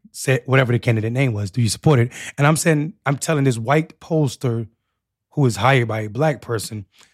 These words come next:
that your, your, your instrument is all flawed.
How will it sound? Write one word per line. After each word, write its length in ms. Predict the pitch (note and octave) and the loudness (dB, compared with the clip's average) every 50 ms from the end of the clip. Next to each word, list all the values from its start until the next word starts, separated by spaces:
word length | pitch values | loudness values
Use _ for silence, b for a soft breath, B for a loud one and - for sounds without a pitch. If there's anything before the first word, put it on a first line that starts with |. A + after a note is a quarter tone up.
| b b - | b b -8
that 140 | C#3 C#3 - _ _ _ _ _ _ _ _ _ - | -8 -8 -8 _ _ _ _ _ _ _ _ _ -2
your, 140 | C#3+ D#3 - | -2 -2 0
your, 240 | C#3+ C#3 D#3+ D#3 - - | 2 2 2 2 2 -2
your 100 | D3 C3+ | -2 2
instrument 380 | D3+ D#3+ E3 - - C3 B2+ A#2+ | 4 4 4 4 2 -2 0 0
is 100 | A2+ - | 0 0
all 200 | A#2+ C3+ B2 A2 | 0 0 0 0
flawed. 440 | - - C#3 C3+ B2+ G2+ D#2+ F2 | 0 2 2 4 4 2 -2 -8